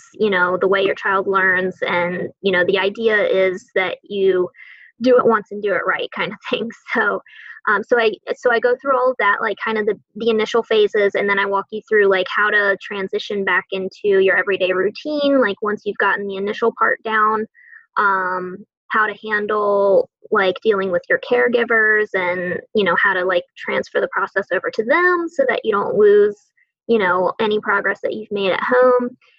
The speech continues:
And then, um, I have a whole section on, like, troubleshooting things. So, like, you know, if you have a really s-, like, stubborn child that's not, like, that's not getting it, or,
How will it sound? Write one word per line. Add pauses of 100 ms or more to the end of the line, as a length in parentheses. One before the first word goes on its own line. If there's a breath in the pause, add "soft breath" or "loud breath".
(320 soft breath)
And
then, (100)
um, (100)
I
have
a
whole
section
on,
like,
troubleshooting (160)
things. (120)
So,
like, (180)
you
know, (240)
if
you
have
a
really
s-, (120)
like,
stubborn
child
that's
not,
like, (300)
that's
not
getting
it,
or,